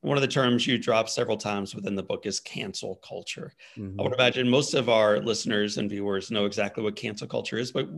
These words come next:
Speaker 1: would you tell us what cancel, cancel culture is?
Speaker 2: Yeah, cancel culture is when you, the term I like using is mob character assassination. And mob character assassination is where groups of people usually start rallying together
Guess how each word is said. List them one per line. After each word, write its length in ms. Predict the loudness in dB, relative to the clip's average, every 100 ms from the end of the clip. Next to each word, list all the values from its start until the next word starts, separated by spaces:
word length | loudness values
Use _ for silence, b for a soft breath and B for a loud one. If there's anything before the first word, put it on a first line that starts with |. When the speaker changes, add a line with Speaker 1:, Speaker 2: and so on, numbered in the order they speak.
| -4
Speaker 1:
would 240 | -2 -2
you 180 | -4 -6
tell 300 | -8 -4 -2
us 220 | 0 -2
what 180 | -4 -4
cancel, 480 | -6 -6 -4 -6 -6 -12 _
cancel 260 | -6 -6 -6
culture 380 | -4 -4 -4 -6
is? 260 | -8 -12 b b b b
Speaker 2:
Yeah, 60 | 0
cancel 340 | 2 2 2
culture 460 | 4 4 6 4 4
is 160 | 2
when 100 | 2
you, 140 | 0 0
the 140 | -8
term 220 | -4 -2
I 80 | 0
like 260 | 2 2 0
using 360 | -2 -2 -4 B B -8
is 160 | -6
mob 560 | -2 0 0 0 -2 -6
character 520 | -2 0 0 0 -6
assassination. 760 | -4 -8 -8 -8 -8 -10 -14 -18 B B -6
And 100 | 0
mob 240 | 2 2
character 400 | 4 6 6 6
assassination 800 | 2 2 0 0 0 0 0 -2 -4 B B
is 160 | 0 4
where 280 | 2 2 -2
groups 320 | 4 6 6
of 140 | 2
people 440 | 4 2 2 -2 -6 B B
usually 240 | -2 0
start 320 | 2 2 0 -6
rallying 760 | -20 -10 -4 0 6 8 8 8
together 520 | 4 4 4 2 -2